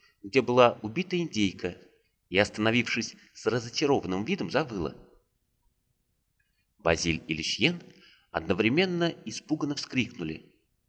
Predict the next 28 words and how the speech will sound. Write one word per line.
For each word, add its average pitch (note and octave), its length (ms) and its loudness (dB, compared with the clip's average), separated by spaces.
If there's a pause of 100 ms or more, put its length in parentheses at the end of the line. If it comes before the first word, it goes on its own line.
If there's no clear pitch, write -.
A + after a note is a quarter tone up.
(160)
Они D3+ 220 -2
знали, C3+ 440 -2 (400)
что - 220 -4
этот - 260 -4
вой F3 160 6
был F3 180 2
плохим D#3+ 420 -4
знаком — B2+ 400 -6 (720)
но D#2+ 220 -2
ни D#2+ 120 2
один F2 340 0
из E3 180 -8
них D#3 240 -8
не F#2 80 -6
сказал C#3 480 -2
ни B2+ 120 -12
слова. - 480 -8 (880)
Маренго A2 520 -2 (440)
еще D#3 380 0
раз F3 240 0
метнулся C3 480 -4
к - 100 -16
прежнему D3+ 480 -2
месту, C3+ 420 -8 (640)
но, D#2 180 -2
как - 220 0
и G#2+ 40 2
раньше, F3 400 -2